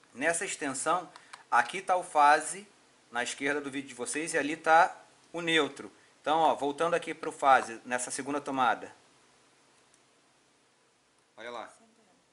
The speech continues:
Speaker 1: Tá aí, ó. "Rodrigo, tu sente alguma coisa na mão?" "Não sinto nada." Tranquilo, ó. Tá lá, o fase tá aqui. Na primeira, mesma coisa.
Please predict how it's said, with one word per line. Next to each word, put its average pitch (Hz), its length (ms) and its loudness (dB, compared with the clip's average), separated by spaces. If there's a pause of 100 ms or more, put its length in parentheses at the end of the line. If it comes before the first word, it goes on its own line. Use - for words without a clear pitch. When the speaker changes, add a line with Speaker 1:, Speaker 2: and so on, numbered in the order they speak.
(680)
Speaker 1:
Tá 127 120 -10
aí, 135 240 -10
ó. 92 80 -16 (1120)
"Rodrigo, 160 300 -14
tu - 100 -20
sente 185 200 -14
alguma 170 220 -12
coisa 143 220 -14
na 139 100 -10
mão?" 170 120 -10
"Não 156 60 -14
sinto 170 240 -18
nada." 123 360 -12
Tranquilo, 117 560 -16
ó. 87 60 -18 (800)
Tá 117 120 -16
lá, 117 340 -12
o 101 60 -20
fase 101 340 -14
tá - 80 -14
aqui. 131 320 -16 (840)
Na 131 120 -14
primeira, 151 560 -4 (1040)
mesma 135 280 -14
coisa. 110 420 -16